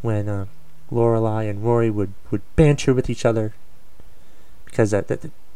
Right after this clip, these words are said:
spoiler alert, uh, see, uh, what happened was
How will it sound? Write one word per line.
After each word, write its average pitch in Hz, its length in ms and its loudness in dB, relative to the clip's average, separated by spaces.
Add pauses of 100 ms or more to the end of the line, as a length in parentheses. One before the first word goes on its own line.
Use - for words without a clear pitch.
(520)
spoiler 101 460 0
alert, 98 320 -2
uh, - 40 -2 (160)
see, 104 300 -2
uh, 95 100 2 (840)
what - 120 -4
happened - 320 -2
was 104 300 -2